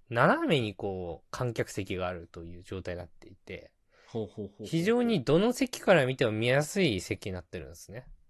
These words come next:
Speaker 2: ああ、それはいいよね。外れの席だとね、見えなかったりするもんね。
Speaker 1: そうそう。
Speaker 2: よく。
Speaker 1: か-、
Speaker 2: うん。
Speaker 1: かくいう僕も二階席のですね、四千
Speaker 2: うん。
Speaker 1: ぐらいの大したことない席に座ったわけなんですけど、
Speaker 2: はいはいはい。
Speaker 1: もうすごく良かったですね。十分でした、本当に。これ、
Speaker 2: <laughs>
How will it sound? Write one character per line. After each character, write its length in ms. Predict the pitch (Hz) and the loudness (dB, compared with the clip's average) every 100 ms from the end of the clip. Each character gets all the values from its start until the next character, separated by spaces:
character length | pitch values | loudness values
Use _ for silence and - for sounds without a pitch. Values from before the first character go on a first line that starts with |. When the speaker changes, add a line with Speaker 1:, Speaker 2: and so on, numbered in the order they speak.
| _ _ - | _ _ -6
Speaker 2:
あ 180 | 107 | -4
あ、 60 | 98 | -4
そ 180 | - 113 | -6 -4
れ 140 | 139 | 0
は 180 | 160 156 | 0 0
い 140 | 156 | 0
い 40 | 123 | -2
よ 120 | 95 | -4
ね。 260 | 98 120 - | -2 -4 -4
外 260 | - 120 131 | -8 -4 -2
れ 140 | 135 | -2
の 120 | 135 | -2
席 240 | 131 143 123 | -2 -2 -2
だ 120 | 110 | -2
と 140 | 107 | -4
ね、 120 | 104 | -2
見 120 | 113 127 | 0 0
え 60 | |
な 120 | 113 | 0
か 80 | 104 | -4
っ 40 | 101 | -8
た 120 | - | -12
り 40 | |
す 140 | - 127 | -8 -6
る 80 | |
も 60 | 107 | -6
ん 20 | |
ね。 60 | - | -2
Speaker 1:
そ 140 | 165 | 0
う 40 | 135 | 0
そ 200 | 135 113 | 0 0
う。 20 | |
Speaker 2:
よ 60 | 98 | -2
く。 120 | _ _ _ | _ _ _
Speaker 1:
か-、 120 | - 226 | 0 2
Speaker 2:
う 40 | |
ん。 160 | 208 196 | 0 -4
Speaker 1:
か 140 | - 277 | -2 2
く 120 | 247 | 4
い 60 | |
う 60 | 139 | 4
僕 260 | 127 123 143 | 2 0 0
も 440 | 135 135 131 127 | 0 0 0 0
二 160 | 135 156 | -2 0
階 240 | 269 285 | 0 0
席 260 | - 139 120 | -2 -2 -2
の 100 | 98 | -2
で 100 | 92 | -2
す 160 | - | -6
ね、 320 | 98 95 87 85 | -6 -6 -6 -4
四 260 | 113 147 165 | -2 0 2
千 200 | 139 180 | 2 2
Speaker 2:
う 20 | |
ん。 20 | |
Speaker 1:
ぐ 80 | 202 | 4
ら 160 | 175 98 | 4 2
い 80 | |
の 160 | 92 92 | -2 -2
大 180 | 143 175 | 0 0
し 40 | |
た 100 | 160 | 0
こ 80 | 117 | -4
と 100 | 98 | -4
な 80 | 110 | -6
い 60 | |
席 280 | 107 98 - | -6 -10 -10
に 80 | 92 | -10
座 160 | - 98 | -10 -10
っ 60 | |
た 140 | - 110 | -8 -8
わ 60 | |
け 100 | - | -8
な 100 | 87 | -16
ん 80 | 73 | -18
で 80 | 80 | -20
す 140 | - | -20
け 100 | - | -20
ど、 320 | - 90 78 - _ _ - | -16 -14 -16 -18 _ _ -10
Speaker 2:
は 100 | 107 | -8
い 20 | |
は 0 | |
い 20 | |
は 0 | |
い。 40 | 101 - | -6 -8
Speaker 1:
も 60 | |
う 20 | |
す 300 | - 98 117 123 | -8 -6 -8 -4
ご 200 | 175 170 | -4 -2
く 160 | 170 | 0
良 100 | 170 | 0
か 140 | 165 123 | 0 -2
っ 100 | - | -2
た 120 | 92 | -10
で 60 | 87 | -10
す 120 | - | -12
ね。 160 | 78 85 | -16 -10
十 380 | 123 120 135 131 | -6 -2 -2 -2
分 200 | 139 90 | -4 -4
で 80 | |
し 120 | 78 - | -8 -12
た、 80 | |
本 200 | 85 85 78 | -12 -12 -14
当 120 | 76 | -16
に。 180 | 76 - | -18 -14
こ 160 | - 190 | 0 2
れ、 160 | 233 | 2
Speaker 2:
<laughs> 200 | 185 107 | 0 -2